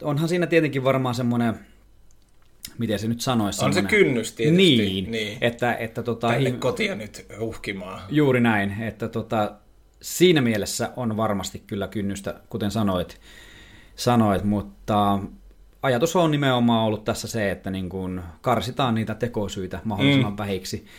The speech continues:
Speaker 1: Että nyt kun mä sanoin, että hän sanoi, että okei, että no mulla ei ole oikein aikaa, että kun mulla olisi kyllä periaatteessa niin kun mahdollisuus, mutta kun ei mulla ole oikein aikaa, että kun mä tuun töistä kotiin ja sitten syötän lapset ja bla bla bla,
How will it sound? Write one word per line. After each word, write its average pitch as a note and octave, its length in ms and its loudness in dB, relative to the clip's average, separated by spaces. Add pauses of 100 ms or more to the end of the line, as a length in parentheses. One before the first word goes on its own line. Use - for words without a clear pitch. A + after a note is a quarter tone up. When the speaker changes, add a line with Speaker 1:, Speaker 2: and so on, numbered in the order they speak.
(540)
Speaker 1:
Että B2 180 -4
nyt B2+ 160 0
kun A#2 100 -4
mä C3 140 2
sanoin, D3+ 240 0
että C3 180 0
hän C3 220 -2
sanoi, C3+ 300 -2
että B2+ 160 -8
okei, D3 220 2
että B2+ 160 0
no C3+ 100 -2
mulla C3+ 240 0
ei C3 60 4
ole C3 100 4
oikein B2+ 260 0
aikaa, A#2+ 480 -2
että G2+ 140 -8
kun A2+ 100 -4
mulla A#2 160 0
olisi A#2 140 -6
kyllä A#2 160 -4
periaatteessa A#2+ 640 -4
niin A2 100 -4
kun A2+ 100 -2
mahdollisuus, A#2+ 540 0
mutta A#2 180 -4
kun B2 140 0
ei A#2+ 60 2
mulla B2 180 -2
ole B2 60 0
oikein A#2+ 240 -2
aikaa, B2 340 -2
että A2 120 -8
kun A#2 60 0
mä A#2 100 0
tuun A2+ 180 -4
töistä A#2+ 280 2
kotiin A#2 380 -4
ja A2+ 60 0
sitten A2 180 -8
syötän A2+ 320 -2
lapset A2+ 320 -2
ja A2 80 -6
bla G#2+ 220 -4
bla G2 280 -4
bla, C#3 360 4